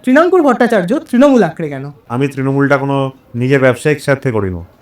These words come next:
Speaker 1: আঠাশে আগস্ট তৃণমূলের ছাত্র পরিষদের প্রতিষ্ঠা দিবস আসছে।
Speaker 2: আমরা যারা তৃণমূল ছাত্র পরিষদ করি তারা বলি দ্বিজ,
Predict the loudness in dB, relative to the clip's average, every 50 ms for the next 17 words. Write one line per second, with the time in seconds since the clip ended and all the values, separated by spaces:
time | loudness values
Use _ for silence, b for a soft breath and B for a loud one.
0 | _ -16 -6 0 0 2 2 2 0 2 2 0 2 2 2 0 0 0 -2 0
1 | 2 2 2 2 0 -2 -2 -2 -4 -4 -2 -4 -4 -2 0 0 2 2 2 0
2 | 0 2 2 2 2 0 -2 0 0 2 2 2 2 2 0 -4 -6 -6 -10 -12
3 | -12 -12 -12 -14 _ _ _ -8 -6 -2 -2 0 2 2 0 0 0 -2 -2 -2
4 | 0 0 0 0 -2 -2 -2 -4 -4 -4 -4 -2 -2 -4 -4 -2 -2 -2 0 0
5 | 0 0 0 0 0 0 0 0 0 0 0 2 0